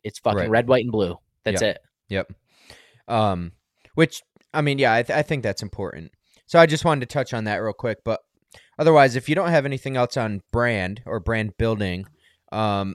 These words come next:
Speaker 2: <clears throat> I think, I think that's it. I think we touched on mostly everything. Um,
Speaker 1: Yep.
Speaker 2: if you guys have any other points that maybe you want us to include in, in future episodes or anything like that,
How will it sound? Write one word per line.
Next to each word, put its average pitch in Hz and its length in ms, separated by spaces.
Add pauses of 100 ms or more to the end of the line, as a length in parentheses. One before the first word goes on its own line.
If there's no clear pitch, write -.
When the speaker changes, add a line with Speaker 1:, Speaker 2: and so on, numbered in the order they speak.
(120)
Speaker 2:
<clears throat> - 120
I 165 880
think, 147 280 (180)
I 117 100
think 151 240
that's 143 200
it. 123 80
I 120 100
think 151 220
we 160 100
touched - 380
on 110 260
mostly 123 600
everything. 110 640 (480)
Um, 107 240
Speaker 1:
Yep. 87 140 (460)
Speaker 2:
if 127 140
you 175 100
guys 214 260
have 165 180
any 147 340 (100)
other 139 280
points 127 440
that 120 140
maybe 131 240
you 131 140
want 120 220
us 113 120
to 143 80
include 120 420
in, 110 240
in 110 200
future 127 340
episodes 110 460
or 110 80
anything 104 280
like 98 200
that, 95 300